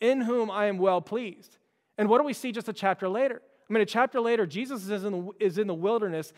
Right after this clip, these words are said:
He's fasting and preparing for the season of ministry he's about to walk into right now. And the first thing we read is the enemy is there in his ear. And he's saying, "Hey, Jesus, if you really are the Son of God, all you gotta do is turn these stones into bread."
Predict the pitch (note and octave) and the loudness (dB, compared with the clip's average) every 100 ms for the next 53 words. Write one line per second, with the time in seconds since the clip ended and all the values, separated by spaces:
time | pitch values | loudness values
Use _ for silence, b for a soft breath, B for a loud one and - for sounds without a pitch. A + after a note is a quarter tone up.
0 | B B G#3 - A#3+ C4 - B3+ A3 F3+ | B B -6 -2 -2 0 -2 -6 -4 -4
1 | E3 G#3 A3+ G#3+ G3 F#3 - A#3+ A3 G#3 | -6 -4 -2 -4 -4 -8 -6 -10 -6 -6
2 | F3+ G3+ G#3 G3+ E3+ E3 F3+ F3 F3+ F3 | -4 -6 -6 -8 -4 -2 -2 -2 -2 -2
3 | F#3+ G3+ G3+ G3 E3 F3 F#3 F3 B B | -4 -8 -6 -6 -4 -4 -6 -6 B B
4 | F#3 F#3 - A#3 C#4 D4 A#3+ G#3+ F#3 A3 | -2 -2 2 0 0 -2 0 0 0 0
5 | F3+ F3 F#3+ G#3 C#4 C4+ F3 C3+ F3 G3+ | -2 -4 -4 -4 -4 -4 -6 -2 -2 0
6 | G3 G3+ A#3+ G#3 A#3+ G3+ G3+ G3 F#3+ - | -2 -4 -4 -2 -4 -6 -2 0 0 -4
7 | B B B A3 A3 G#3 D#3+ B3+ B3 F#3 | B B B 0 2 0 2 0 -2 -4
8 | C4+ A3+ D#3+ - - - b b - C#4 | -4 -4 -8 -12 -20 -20 b b -4 -2
9 | D4+ D#4 D#4+ C#4+ C#4 C4+ A3 A#3 G#3+ - | 0 2 2 2 0 0 2 2 0 -2
10 | A#3+ G3+ E3 G3+ A3 G3 F#3+ b b b | 0 0 0 2 2 2 -2 b b b
11 | _ - A3+ D#4+ D4 C#4+ A#3 B3+ G#3+ - | _ 8 10 10 8 4 2 -2 -2 -2
12 | A3 G#3+ G3+ - G3 F#3+ F3+ F3 F#3 C4 | -2 -2 -4 -2 0 0 -2 -2 0 0
13 | A#3 | -2